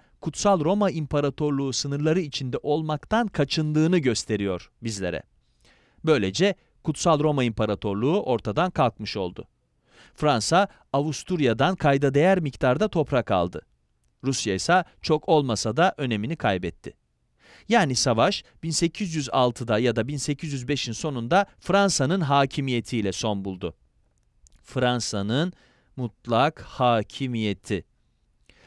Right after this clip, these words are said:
Bin sekiz yüz dörtte Fransa sadece Britanya ile savaştayken ve daha ittifak kurulmamışken bin sekiz yüz dört Aralık ayında Napolyon'un egosunun ne kadar yükseldiğini gösteren bir olaydan bahsedeyim şimdi.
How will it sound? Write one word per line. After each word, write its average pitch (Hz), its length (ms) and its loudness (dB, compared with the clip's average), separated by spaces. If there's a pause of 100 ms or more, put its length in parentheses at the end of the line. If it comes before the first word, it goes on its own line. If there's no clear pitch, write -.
(240)
Bin 220 60 2
sekiz 202 340 2
yüz 127 160 -4
dörtte 117 360 0
Fransa 139 440 -2
sadece 151 500 0
Britanya 131 440 -2
ile 107 140 0
savaştayken 113 760 -2
ve 117 100 0
daha 131 180 2
ittifak 123 520 -6
kurulmamışken 120 800 -2 (120)
bin 165 100 -2
sekiz 156 380 -4
yüz 123 220 -8
dört 139 320 2
Aralık 143 420 0
ayında 104 500 0 (200)
Napolyon'un 151 580 0
egosunun 143 480 -2
ne 180 100 -2
kadar 127 280 0
yükseldiğini 127 580 -2
gösteren 156 580 0
bir 175 100 0
olaydan 117 640 2
bahsedeyim 104 560 -2
şimdi. 95 360 -10